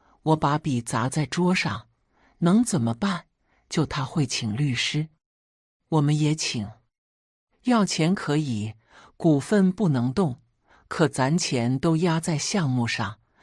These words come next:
没等乔乔说完，电话响了。“赵总，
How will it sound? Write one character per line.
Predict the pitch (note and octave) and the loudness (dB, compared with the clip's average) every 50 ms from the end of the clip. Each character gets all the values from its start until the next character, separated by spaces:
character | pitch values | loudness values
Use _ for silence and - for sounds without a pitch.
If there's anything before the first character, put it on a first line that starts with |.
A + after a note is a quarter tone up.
| - - - - | -20 -20 -8 0
没 | - E3+ E3+ G3+ A#3 A#3 | 4 4 6 6 4 4
等 | - F3+ C3+ B2 A#2+ | 2 2 2 2 0
乔 | - - - B2+ C3+ E3+ | -2 -2 -2 0 0 0
乔 | F#3+ - - B2+ B2+ | -2 -2 -2 -2 -2
说 | C#3 - - E3+ E3 D#3 | -2 -2 -2 0 0 0
完， | C#3 A2+ G2+ F#2+ G2+ A2+ B2 - _ _ _ _ _ _ _ | 0 0 -2 -2 -2 -4 -6 -8 _ _ _ _ _ _ _
电 | - F#3+ F3+ D3 B2+ | 2 2 4 4 2
话 | A#2+ - - B2+ A2+ | 0 -4 -4 -4 -4
响 | G#2+ - - B2 - - - | -4 -4 -4 -4 -6 -6 -8
了。 | - - - - - _ _ _ _ _ _ _ _ _ _ _ _ _ _ _ - | -12 -10 -10 -10 -10 _ _ _ _ _ _ _ _ _ _ _ _ _ _ _ -6
“赵 | - B3+ A3+ G3 D#3 | -2 0 2 2 2
总， | - - C3 A2 G#2 G#2 A2 A2+ | 0 0 -4 -4 -2 -4 -6 -8